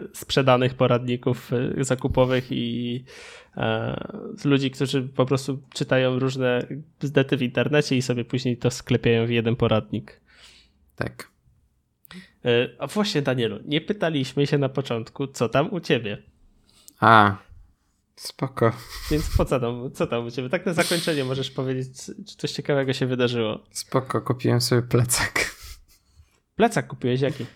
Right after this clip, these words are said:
Speaker 2: A, Herschel Heritage,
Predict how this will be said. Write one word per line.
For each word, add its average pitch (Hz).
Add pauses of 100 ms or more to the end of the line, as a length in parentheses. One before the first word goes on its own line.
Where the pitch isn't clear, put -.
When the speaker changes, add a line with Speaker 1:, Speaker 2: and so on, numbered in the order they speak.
(440)
Speaker 2:
A, 104 (280)
Herschel 135
Heritage, 131